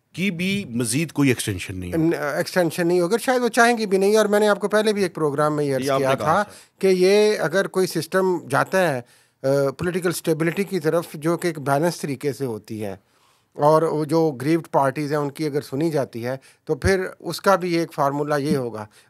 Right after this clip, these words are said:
Speaker 2: वो आपको याद होगा, बेनज़ीर की तरफ भी ये मामला हुआ था।
Speaker 1: जी,
Speaker 2: फिर ये
Speaker 1: बिल्कुल
Speaker 2: होगा
Speaker 1: सही।
Speaker 2: कि ये दोनों बड़े भी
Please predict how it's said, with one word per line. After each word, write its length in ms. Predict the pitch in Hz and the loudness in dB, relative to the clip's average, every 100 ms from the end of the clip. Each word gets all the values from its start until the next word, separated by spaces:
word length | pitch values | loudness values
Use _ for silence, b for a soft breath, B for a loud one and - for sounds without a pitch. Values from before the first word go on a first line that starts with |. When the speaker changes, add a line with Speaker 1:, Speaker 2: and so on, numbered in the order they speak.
| 143 | 0
Speaker 2:
वो 60 | |
आपको 240 | 160 160 175 | 0 2 2
याद 180 | 185 208 | 4 4
होगा, 180 | 196 | 2
बेनज़ीर 420 | 175 165 156 160 160 | 0 0 0 -2 -4
की 120 | 175 | -4
तरफ 120 | 151 | -4
भी 260 | 147 135 143 | -4 -4 -4
ये 60 | |
मामला 360 | 135 117 117 117 | -2 -2 -4 -6
हुआ 220 | 117 - | -6 -8
था। 40 | |
Speaker 1:
जी, 300 | 110 104 113 117 | -10 -16 -20 0
Speaker 2:
फिर 120 | 185 | 2
ये 40 | 202 | 6
Speaker 1:
बिल्कुल 80 | 214 | 6
Speaker 2:
होगा 240 | 180 180 | 6 2
Speaker 1:
सही। 140 | 180 | 4
Speaker 2:
कि 60 | 196 | 2
ये 80 | 202 | 4
दोनों 260 | 180 175 | 4 2
बड़े 240 | 151 139 151 | 2 0 0
भी 280 | 170 180 | -2 -4